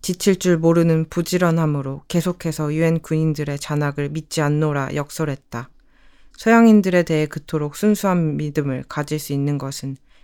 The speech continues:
대단한 일이다. 천구백사십, 사십오 년 사이 전쟁이 사람들에게 자행한 일을 당신이 제정신으로 체험했다면 더욱 믿을 수 없는 일이다.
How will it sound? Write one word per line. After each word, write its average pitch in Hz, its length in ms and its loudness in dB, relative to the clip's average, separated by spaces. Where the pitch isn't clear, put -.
대단한 160 680 2
일이다. 131 480 -8
천구백사십, 214 960 0
사십오 185 480 0
년 160 180 2
사이 165 380 -2
전쟁이 143 680 -2
사람들에게 180 800 4
자행한 160 540 0
일을 147 400 -4
당신이 180 480 0
제정신으로 180 680 0
체험했다면 156 800 0
더욱 160 320 -2
믿을 165 260 -2
수 156 160 -4
없는 156 300 2
일이다. 147 460 -4